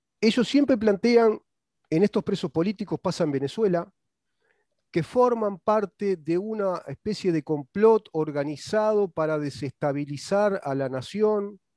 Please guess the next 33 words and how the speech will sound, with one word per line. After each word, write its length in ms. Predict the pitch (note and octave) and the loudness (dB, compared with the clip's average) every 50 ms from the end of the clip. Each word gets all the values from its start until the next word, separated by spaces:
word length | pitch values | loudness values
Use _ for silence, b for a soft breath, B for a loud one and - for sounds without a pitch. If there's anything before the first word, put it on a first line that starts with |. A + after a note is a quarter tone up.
| _ _ _ _ - | _ _ _ _ -4
para 160 | D3 C#3+ C#3+ | -2 0 0
desestabilizar, 880 | C#3 - D3 C3+ - C#3+ C3+ C3+ C3+ C3+ B2 - E3+ F3 F3 E3 D#3 - | 0 -2 -4 -4 -4 -4 -4 -2 -4 -4 -4 -2 -2 0 0 0 -2 -2
en 120 | C3+ C3 | -4 -6
este 160 | C#3 - C#3+ B2 | -6 -8 -8 -6
caso, 460 | - C3 - - C3 A#2+ A#2 A2+ - | -6 -6 -6 -6 -6 -6 -6 -4 -4
a, 180 | A#2 A#2 A2 G#2+ | -4 -4 -4 -4
a, 20 | |
al 360 | - - A#2+ A2+ - - A2+ | -4 -6 -6 -6 -6 -8 -10
proceso 380 | - A#2 A2+ - D3 C3+ - B2 | -10 -10 -10 -8 -8 -6 -4 -2
nicaragüense, 880 | A2+ A#2 G#2+ - B2+ C3 C#3 D#3 F3 G3+ G#3+ A3 - - A3 G#3+ G3+ _ _ _ _ _ _ _ | -2 -2 0 2 4 4 4 6 6 6 4 4 2 2 0 0 0 _ _ _ _ _ _ _
y 140 | - D#3+ E3 | 0 0 2
que 100 | - E3+ | 2 2
está 240 | D#3 - - G#3+ G#3+ | 0 2 4 4 4
vinculado 720 | A3 A3 G3+ - - E3+ E3+ F#3 G3 G3+ G3+ G3 F#3+ F3+ | 4 2 -2 -4 -2 -2 0 2 2 2 2 2 2 2
a 100 | E3 D#3+ | 2 0
una 220 | E3 F3+ F#3 F#3+ D#3+ | 0 -2 -2 -4 -6
especie 400 | C#3+ - - F3+ E3 - F3 D#3+ | -4 -4 -4 -4 -2 -2 -2 -2
de 80 | D3+ | -2
injerencia 1000 | D3 D3 C3+ - - D3+ D#3 D3+ F#3 A3 A3+ G#3+ F#3+ - - A3 A3 G#3+ G#3 - _ _ | -2 -4 -6 -6 -6 -4 0 2 2 2 2 0 -4 -8 -6 -6 -4 -4 -6 -8 _ _
desde 260 | - C#3 C3+ C3+ C#3 | -2 -2 0 0 -2
los 180 | C3 B2 - | -2 -4 -6
Estados 500 | B2+ A#2 _ - F#3+ F#3+ F#3+ E3 C3+ - | -8 -6 _ 0 2 2 2 0 -2 -6
Unidos. 340 | A#2+ G#2+ G2+ F2+ E2+ A2 - _ _ _ _ _ _ _ _ _ _ _ | -10 -10 -10 -12 -14 -16 -20 _ _ _ _ _ _ _ _ _ _ _
Siempre 220 | - G3+ G#3 - G3 | -2 0 2 2 2
vienen 240 | G3 G3 G3 F#3 D3+ | 2 2 0 0 0
por 120 | D3 C3+ | 0 -2
ese 120 | - - | -2 -2
lado. 220 | G2+ F#2 F2+ - _ _ _ _ b b b b b b b b b b b b b b b b - | -4 -6 -6 -10 _ _ _ _ b b b b b b b b b b b b b b b b 0
Todos 300 | C#4 D4+ F4 F4+ - - | 2 4 4 4 4 4
elementos 680 | G3+ E3 C#3+ C#3+ F#3+ A#3+ A3+ - B3+ F3+ A2 - - _ _ _ _ _ _ _ _ _ _ _ _ _ | 4 6 6 6 4 4 4 2 2 2 2 0 -6 _ _ _ _ _ _ _ _ _ _ _ _ _
que 100 | - D3 | -6 -4
son 200 | - - F#3+ G3+ | -2 0 0 0
intangibles 920 | G3+ F#3+ - - C3+ B2 A#2 - - F#3+ F#3 C#3+ A2 F#2+ F2 E2+ - - | 0 -2 -4 -4 -6 -6 -6 -6 -6 -6 -4 -4 -6 -6 -8 -10 -14 -20